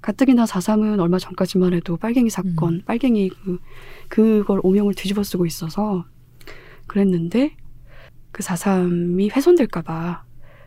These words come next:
Speaker 1: 그런 걱정이 있었고, 그리고 두 번째, 불법 체류자 신분이라서.
Speaker 2: 음.
Speaker 1: 그러면 자기가 한국으로 송환이 될 텐데, 휴전 이후에 한국에서 이어진 독재 정권에서 반공교육이며 뭐며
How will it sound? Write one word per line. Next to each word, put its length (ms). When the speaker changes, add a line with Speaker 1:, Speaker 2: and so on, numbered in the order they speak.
Speaker 1:
그런 480
걱정이 360
있었고, 560
그리고 240
두 120
번째, 360
불법 300
체류자 300
신분이라서. 800
Speaker 2:
음. 240
Speaker 1:
그러면 420
자기가 680
한국으로 400
송환이 340
될 160
텐데, 520
휴전 320
이후에 220
한국에서 460
이어진 260
독재 240
정권에서 920
반공교육이며 880
뭐며 520